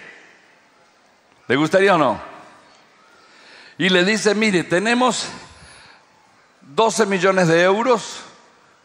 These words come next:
que están a su disposición, pero la herencia se, está fechada para entregarla a usted dentro de diez años exactamente.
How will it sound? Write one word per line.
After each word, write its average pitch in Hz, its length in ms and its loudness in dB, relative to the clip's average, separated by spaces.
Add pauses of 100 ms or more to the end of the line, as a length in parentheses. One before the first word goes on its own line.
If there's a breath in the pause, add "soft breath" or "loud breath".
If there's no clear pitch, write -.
(220)
que 139 120 -2
están 185 260 0
a 185 80 0
su 165 160 -6
disposición, 147 920 -4 (920 loud breath)
pero 190 320 0 (240)
la 160 220 0
herencia 208 420 0
se, 180 340 -2
está 190 520 0
fechada 226 580 2
para 185 160 0
entregarla 185 800 0 (440 loud breath)
a 165 120 2
usted 208 320 0
dentro 190 320 0
de 165 140 2
diez 202 360 -2
años 208 380 0
exactamente. 135 720 -4